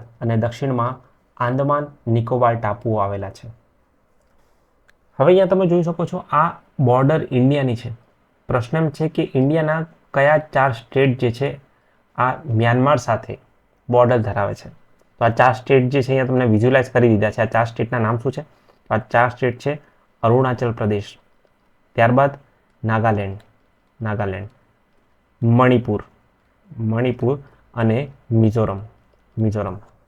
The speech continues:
કેટલી લંબાઈની સરહદ ધરાવે છે? તો તે વન સિક્સ ફોર થ્રી,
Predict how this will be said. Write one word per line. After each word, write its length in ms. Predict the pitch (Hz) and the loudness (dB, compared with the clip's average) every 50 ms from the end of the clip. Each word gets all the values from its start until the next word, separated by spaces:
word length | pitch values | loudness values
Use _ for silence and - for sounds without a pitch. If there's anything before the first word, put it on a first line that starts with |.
| _ _ _ _ _ _ _ _ _ _ _ _ _ _ _ _ _ _ _ _ _ _ _ _ _ _ _ _ | _ _ _ _ _ _ _ _ _ _ _ _ _ _ _ _ _ _ _ _ _ _ _ _ _ _ _ _
કેટલી 400 | - 160 - _ - 185 185 190 | -18 -20 -18 _ 0 4 6 6
લંબાઈની 420 | 175 165 160 160 165 165 165 170 | 6 4 2 0 0 0 0 0
સરહદ 280 | 139 - 127 123 147 151 | -2 -2 -2 0 0 0
ધરાવે 360 | 120 127 123 131 131 131 131 | 0 -2 -2 0 0 -2 -2
છે? 120 | 123 - 165 | -6 -10 -14
તો 400 | 160 - - - _ _ - 131 | -16 -18 -20 -20 _ _ -10 -6
તે 300 | 120 - 147 160 160 160 _ _ _ _ _ - | -4 -4 -4 -4 -4 -8 _ _ _ _ _ -10
વન 440 | 120 107 113 123 143 160 165 165 | -8 -2 2 2 2 4 2 0
સિક્સ 380 | 160 165 - 160 151 - - - _ - | -2 -2 -4 -6 -6 -6 -10 -20 _ -8
ફોર 240 | - 127 123 127 123 | -2 0 0 0 0
થ્રી, 300 | 123 - - 135 123 117 | -2 -6 -8 -8 -8 -8